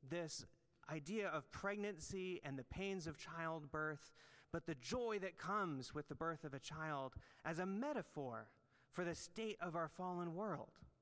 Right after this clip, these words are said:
and the resurrection and the new creation that we're waiting for. Here again from Romans chapter eight, verse twenty-two. "For we know that the whole creation has been groaning together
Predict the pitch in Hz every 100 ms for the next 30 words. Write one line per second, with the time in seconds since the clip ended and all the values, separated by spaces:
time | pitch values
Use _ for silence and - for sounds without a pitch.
0 | _ - - - 156 156 208 196 196 202
1 | - 208 175 160 165 190 - 175 165 180
2 | 170 143 135 143 147 139 180 165 123 -
3 | - 113 - - _ _ _ _ _ _
4 | _ _ _ _ - - - 214 202 190
5 | 185 165 170 151 170 185 175 165 156 -
6 | 185 170 - - 156 151 - 135 156 143
7 | - 160 151 131 156 143 113 107 - -
8 | - - - - - 180 202 202 226 254
9 | 196 240 165 - 240 254 285 - 262 254
10 | 233 226 - 135 131 156 143 147 156 135
11 | 143 196 220 220 214 175 151 170 175 175